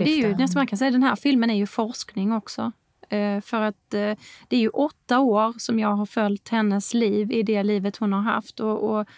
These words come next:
Speaker 1: just att man jobbar som en etnolog, att man är där, man lär känna människorna i hennes miljö, de som hon har omkring sig. Det är ett värdefullt forskningsarbete för politiker att ta del av när det gäller de här frågorna. Eh,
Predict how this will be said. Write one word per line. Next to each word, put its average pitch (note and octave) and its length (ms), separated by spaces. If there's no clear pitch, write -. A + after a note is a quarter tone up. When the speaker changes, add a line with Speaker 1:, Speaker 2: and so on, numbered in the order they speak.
Speaker 1:
just B3 160
att A3 100
man G#3 160
jobbar A3 420
som G#3 220
en G3+ 80
etnolog, G#3 680
att G#3 100
man G3+ 160
är C4 320
där, A3+ 180
man A3 160
lär G#3 80
känna A#3+ 360
människorna A#3 540
i G#3+ 40
hennes A3 300
miljö, G#3 320
de G#3+ 260
som G#3+ 180
hon G#3+ 200
har G#3 120
omkring G3 460
sig. G3+ 280
Det - 80
är B3 40
ett - 80
värdefullt C4 680
forskningsarbete G#3 1040
för A3+ 240
politiker G#3 680
att G#3 80
ta A#3 100
del G3+ 440
av G#3+ 280
när A#3 180
det A#3 60
gäller G#3 440
de A#3 120
här A#3 160
frågorna. A#3+ 840
Eh, G#3 480